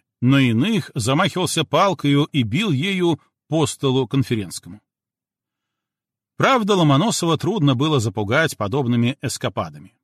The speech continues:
Тот факт, что нормандская теория была идеологической, а не теоретической проблемой,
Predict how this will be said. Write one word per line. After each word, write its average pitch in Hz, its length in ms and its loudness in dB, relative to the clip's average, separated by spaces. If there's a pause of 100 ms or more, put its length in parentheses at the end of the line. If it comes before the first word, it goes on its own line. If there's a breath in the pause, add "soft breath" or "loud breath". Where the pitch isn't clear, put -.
(800)
Тот 165 260 2
факт, 190 360 0
что - 220 -2
нормандская 131 580 0
теория 156 440 -2
была 139 440 -2
идеологической, 127 960 -4
а 135 200 0
не 123 280 0
теоретической 123 600 -4
проблемой, 156 640 -2